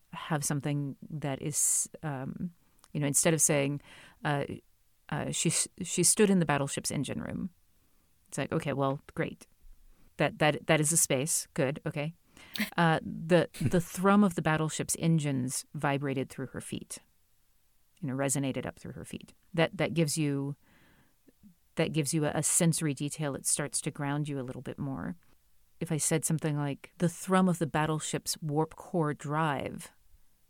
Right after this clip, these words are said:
resonated through her feet," that immediately, just warp core immediately dr-, wraps Star Trek around you. If I said, "The hiss of the dirigible," that, that again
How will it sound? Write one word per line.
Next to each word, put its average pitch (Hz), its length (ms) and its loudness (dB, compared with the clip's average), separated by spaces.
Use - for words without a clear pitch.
resonated 156 580 0
through - 180 -12
her - 120 -14
feet," - 420 -2
that 196 180 6
immediately, 180 1000 8
just - 260 0
warp 165 460 2
core 180 400 2
immediately 160 640 4
dr-, 143 260 -6
wraps 147 300 -2
Star 156 320 2
Trek - 300 -8
around - 300 -6
you. - 80 -14
If - 280 -4
I 156 100 2
said, 147 480 2
"The 165 100 6
hiss - 360 4
of 160 100 -2
the 156 100 -4
dirigible," 147 720 -2
that, 160 300 2
that 156 140 4
again 147 460 0